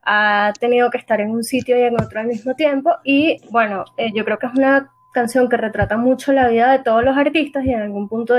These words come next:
yo estuve como muy dedicada al teatro y sentía que la canción se identificaba muchísimo con,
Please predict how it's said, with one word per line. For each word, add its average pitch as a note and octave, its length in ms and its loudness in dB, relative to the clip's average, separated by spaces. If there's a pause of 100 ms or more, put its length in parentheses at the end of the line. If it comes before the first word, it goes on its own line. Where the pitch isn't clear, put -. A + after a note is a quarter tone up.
yo B3 80 0
estuve A#3+ 240 -2
como C4 220 2
muy A3+ 220 -4
dedicada A#3 420 0
al A3+ 100 -2
teatro C4 320 0
y C#4 60 2
sentía G#3+ 400 -2
que A3 140 -8
la A#3+ 120 2
canción G3+ 480 -2
se A3+ 140 -8
identificaba G3+ 720 -4
muchísimo G#3+ 760 -4
con, F3 140 -12